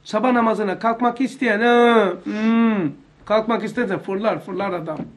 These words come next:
Pek o kadar ciddi almadı, "Hı, hı, hı, hı." Yapar. Tamam.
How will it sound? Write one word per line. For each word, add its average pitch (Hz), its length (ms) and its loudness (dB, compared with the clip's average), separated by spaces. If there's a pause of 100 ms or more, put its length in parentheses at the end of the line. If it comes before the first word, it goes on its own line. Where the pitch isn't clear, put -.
(640)
Pek 202 200 -6
o 208 80 -2
kadar 202 220 0
ciddi 190 260 -6
almadı, 220 280 -2
"Hı, 190 520 0 (400)
hı, 196 280 -2
hı, 220 300 -2 (380)
hı." 190 260 -4 (2500)
Yapar. 139 420 -6 (340)
Tamam. 254 200 -6